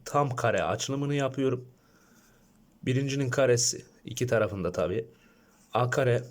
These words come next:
artı birinci ile ikincinin çarpımının iki katı iki A B artı ikincinin karesi B kare eşittir altmış dört olur. A çarpı B'yi sekiz vermişler. Yazdık hocam. Sekiz kere iki on altı. Karşıya ne geçer? Eksi geçer.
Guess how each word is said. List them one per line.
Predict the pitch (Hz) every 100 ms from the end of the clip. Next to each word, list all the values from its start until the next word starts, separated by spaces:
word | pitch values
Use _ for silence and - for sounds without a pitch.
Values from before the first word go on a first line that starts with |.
| - _ -
artı | 110 113 110 117 110
birinci | 120 123 120
ile |
ikincinin | 123 123 123 127
çarpımının | 123 123 110 120 117
iki | -
katı | - 113 98
iki | 107 - 123
A | 123 120
B | 123
artı | - 120 113 -
ikincinin | - - 117 101 120
karesi | 123 110 107 120
B | 113
kare | 107 90
eşittir | - 123 127 123 123 123 - - - - - _ _ _ _ _ -
altmış | 113 113 113 110 123 - - -
dört | 110 113 -
olur. | - - - - _ - _ _ _ -
A | 123 143
çarpı | 151 151 131 127
B'yi | 135 135
sekiz | - 127 139 117
vermişler. | 92 - - -
Yazdık | 131 131 131 113 120
hocam. | 92 107 - - _ -
Sekiz | - - 131 143
kere | - 139
iki | 127 131
on | 135
altı. | 131 120 120
Karşıya | - 131 127 131
ne | 127
geçer? | 123 117 120
Eksi | 120 120 -
geçer. | 107 -